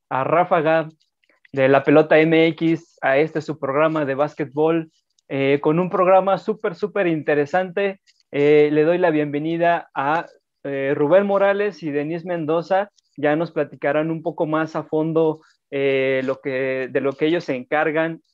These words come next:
en esta organización de cibat en Oaxaca.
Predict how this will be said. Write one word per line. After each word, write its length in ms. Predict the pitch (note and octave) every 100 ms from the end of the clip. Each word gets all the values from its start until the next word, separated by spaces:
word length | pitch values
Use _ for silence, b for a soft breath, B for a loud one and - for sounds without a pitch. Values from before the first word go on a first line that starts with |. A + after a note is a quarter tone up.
| _
en 420 | C3 B2+ B2+ B2+
esta 240 | C3+ C#3+ D3+
organización 840 | C#3+ B2+ B2+ B2 B2+ - D3 D3+ D3+ - _ _ -
de 400 | C3+ C3+ C3+ C3+
cibat 320 | D3 C3 C#3+ D3 -
en 300 | C#3 C3 C3 C3
Oaxaca. 640 | B2 D#3+ D#3+ F3+ F3